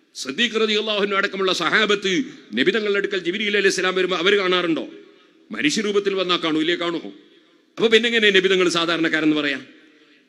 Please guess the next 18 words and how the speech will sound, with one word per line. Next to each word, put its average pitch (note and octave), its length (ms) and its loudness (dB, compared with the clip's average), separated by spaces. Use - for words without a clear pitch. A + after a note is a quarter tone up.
എങ്ങനെ B3 280 6
മിഥിലുക്കും A3 500 0
എന്നതിന് F#3+ 440 6
നിങ്ങളെപ്പോലത്തെ G#3 540 2
മനുഷ്യൻ F3 220 4
എന്നർത്ഥം D#3 280 4
പറയാം? C3+ 260 0
അങ്ങനെയല്ല D3+ 380 4
അതിന്റെ E3+ 200 4
അർത്ഥം. A#2+ 280 -6
ഏതുപോലെ D3+ 600 2
പരിശുദ്ധ E3 300 -2
ഖുർആനിൽ E3 380 2
ഒരു D#3+ 80 2
സ്ഥലത്തുണ്ട്, E3 560 0
ആകാശങ്ങളെ F#3 680 0
സംബന്ധിച്ച് F3+ 400 0
പറഞ്ഞു, F3+ 320 2